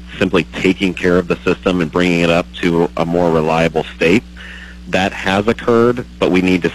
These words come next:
see more of that. One of the things that we are really promoting, uh, this year, and we hope that it'll gain some receptivity with the White House and Congress,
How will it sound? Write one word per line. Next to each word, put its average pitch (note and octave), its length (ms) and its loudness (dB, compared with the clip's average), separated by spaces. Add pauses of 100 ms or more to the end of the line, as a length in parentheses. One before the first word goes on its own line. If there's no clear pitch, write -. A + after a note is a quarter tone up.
see F#2+ 100 2
more E2+ 280 2
of G#2 140 0
that. A2 260 2 (720)
One C#3+ 200 2
of D3+ 100 2
the A2+ 80 2
things G2+ 340 0 (140)
that F2 200 0
we G2+ 300 2
are G2+ 120 4
really F2+ 320 4
promoting, F2 760 0 (400)
uh, D#2 460 0 (380)
this E2+ 460 -4
year, F2+ 340 4
and F2+ 140 0
we F2 80 0
hope A2 400 0
that E2+ 160 2
it'll F2 260 2
gain F2+ 400 2 (140)
some E2 440 -2
receptivity E2+ 960 0 (120)
with F2 160 -6
the F2 80 2
White F2+ 220 2
House F2 220 0
and D#2 140 -8
Congress, F#2 460 0